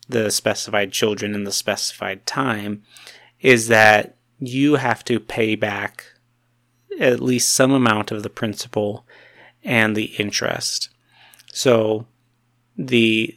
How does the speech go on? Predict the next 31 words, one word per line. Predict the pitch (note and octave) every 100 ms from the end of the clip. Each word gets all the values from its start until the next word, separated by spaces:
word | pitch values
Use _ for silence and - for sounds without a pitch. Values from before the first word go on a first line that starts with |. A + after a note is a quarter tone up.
| _
this | B2 A2+
kind | - C3 C3
of | B2+
arrangement | A2+ A#2+ B2+ A#2+ A2+ A2+
kind | - A2+
of | G#2+
puts | B2+ A#2 -
you | A#2 A2 G#2+ A2 -
into | A2+ G#2+ - A2 A#2
a | G#2
doubly | G#2 A2 G#2+ A2+ G#2+ G#2 G2+ - _
evil | B2 A#2+ A2+ G#2+
situation | - A2 - G#2 G#2 - A#2 G#2 G#2
where | G#2 G2+ - - - - _ -
you're | A#2 G#2+ G#2+ G#2 G#2 - _
essentially | B2 D#3 D#3+ - B2+ G#2+
selling | - A#2+ B2 A#2
a | G#2+
claim | - A#2+ A2+ G2+ G2+ G2+ A2 _ _ _ _ _ _
or | B2+ G#2+ G#2+ -
exchanging | A#2+ - - C3+ C3+ B2
a | A2
claim | - A#2+ A2+ G#2+
against | G#2 G#2 -
your | G#2+
reproductive | G#2 A2+ - A2 G#2 G#2+ G2
faculties | - G#2 - G#2 - G#2+ G#2
for | - G#2 G#2+
a |
loan. | G#2 A#2+ G#2+ G2+ G#2 - _ _ - - - _ _ _
Um, | - G#2+ G2+ G2+ G2+